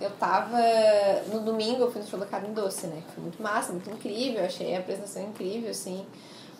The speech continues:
Mas, mas eu não consigo, é, eu acho que as mulheres têm, devem fazer o que quiser, é óbvio, mas é, é muito claro pra mim que, por exemplo, ali tem,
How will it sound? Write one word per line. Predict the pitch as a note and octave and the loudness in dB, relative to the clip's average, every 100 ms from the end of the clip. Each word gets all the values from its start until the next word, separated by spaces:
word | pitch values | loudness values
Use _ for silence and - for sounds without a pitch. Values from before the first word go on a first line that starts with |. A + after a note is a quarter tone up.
| - | -14
Mas, | G#3 G#3 A3 - - - | -6 -4 -2 -2 -2 -4
mas | A#3+ B3 B3 | 2 2 4
eu | B3 | 2
não | C4 D4+ | 2 2
consigo, | F4 E4+ - - C#4+ B3+ C4 A#3+ G#3 - - - - | 2 0 0 2 4 4 2 4 2 -2 -8 -16 0
é, | E3+ E3 - - - - | 2 4 2 -4 -10 0
eu | F#3+ | 4
acho | F#3+ - | 4 4
que | G#3+ | 0
as | G3+ | 2
mulheres | F#3 F3+ | 0 -2
têm, | F#3 E3+ - | -4 -6 -4
devem | F3 F3 G3 | 0 2 0
fazer | F#3+ F3 | -4 -6
o | |
que | - | -8
quiser, | - E3 E3 | -6 -2 0
é | F#3 F#3+ | 2 4
óbvio, | F3 F#3 F#3+ F#3+ | 2 2 -4 -4
mas | F3+ F#3 - - - - - - - | -2 -4 -6 -8 -12 -12 -12 -16 -10
é, | - F2+ F3+ F2+ F3+ F3+ F#3+ F#3+ - - - | -2 0 2 2 2 0 -4 -10 -16 -18 -4
é | G3 | -2
muito | F#3+ A#3 | -2 -4
claro | - A#3 A3+ A#3+ | -2 2 4 4
pra | A#3+ | 2
mim | G#3+ G3+ A#3 - | -2 -4 -4 -4
que, | - B3 - - - | -4 -4 -4 -14 0
por | A3+ | 2
exemplo, | A3+ G#3+ | 2 4
ali | A#3+ C4 B3 C#4 A4 - - | 6 6 4 4 2 -2 -6
tem, | - G#3+ G#3 F3+ | 2 4 2 -2